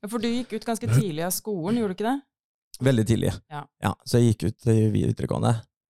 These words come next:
Speaker 2: Så var jeg ute. Prøvde å gjøre det på nytt igjen, men det er, det var helt umulig. Så jeg gikk på Noroff, på medialinja der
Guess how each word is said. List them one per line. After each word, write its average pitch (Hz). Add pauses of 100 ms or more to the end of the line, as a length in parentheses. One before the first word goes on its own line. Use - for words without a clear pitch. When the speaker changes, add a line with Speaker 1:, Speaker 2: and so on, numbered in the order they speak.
(340)
Speaker 2:
Så 117
var 113
jeg 113
ute. 139 (120)
Prøvde 113
å 120
gjøre 101
det 107
på 117
nytt 104
igjen, 127
men 123
det 113 (160)
er, 67
det -
var -
helt -
umulig. 92 (600)
Så -
jeg 120
gikk -
på 147
Noroff, 110
på 117
medialinja 101
der 123